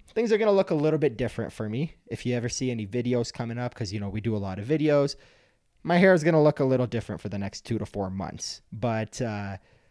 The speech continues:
I listened to Verana mention that on my way back, and I literally died laughing 'cause I'm like, "See what I mean?" And I remember I clipped the, I clipped that little part of the podcast and I sent it to J J. I'm like, "See, I'm not crazy. Like, this is something that's known. People go to Turkey to get hair transplants."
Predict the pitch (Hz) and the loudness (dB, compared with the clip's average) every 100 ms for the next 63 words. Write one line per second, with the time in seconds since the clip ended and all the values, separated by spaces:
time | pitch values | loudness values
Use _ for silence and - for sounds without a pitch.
0 | _ _ - 135 190 - - 156 131 131 | _ _ -4 2 2 2 0 0 2 2
1 | 135 120 117 117 127 113 107 - 117 120 | 0 -2 -4 -4 -4 -4 -4 -4 -2 0
2 | 113 104 92 92 85 110 107 110 131 143 | 2 0 -2 -4 -4 -6 -2 2 4 4
3 | 139 127 104 - 104 104 104 101 98 - | 4 2 -2 -2 -2 -2 -2 -4 -4 -4
4 | 98 95 120 123 123 123 123 - 220 226 | -6 -4 -2 -2 0 0 0 -2 2 4
5 | 202 196 180 185 170 131 117 143 143 123 | 4 4 6 4 4 2 0 0 0 0
6 | 110 - 127 156 - 131 - 113 - 151 | -2 -6 -2 -2 0 -4 -2 -6 -4 -2
7 | 151 147 110 131 123 - 123 120 - 117 | 0 2 2 2 0 0 -2 -2 -6 -6
8 | 117 - 135 110 104 143 139 - 107 117 | -6 -4 -4 -4 -4 -4 -6 -8 -4 -2
9 | 117 127 123 123 - 240 208 226 214 - | 0 -2 -2 -2 0 4 6 6 4 4
10 | 196 220 131 107 110 - 185 185 - 175 | 4 6 2 -2 -2 0 2 2 2 0
11 | 175 156 139 - 139 117 - 147 147 160 | 0 0 0 0 -2 -2 -2 -2 2 2
12 | 123 135 139 - 131 135 110 110 - - | 4 4 2 0 -2 -2 -4 -8 -10 -20
13 | _ _ - 139 139 113 170 196 131 95 | _ _ 0 2 4 4 4 2 -2 -8
14 | - 92 - - | -10 -12 -14 -14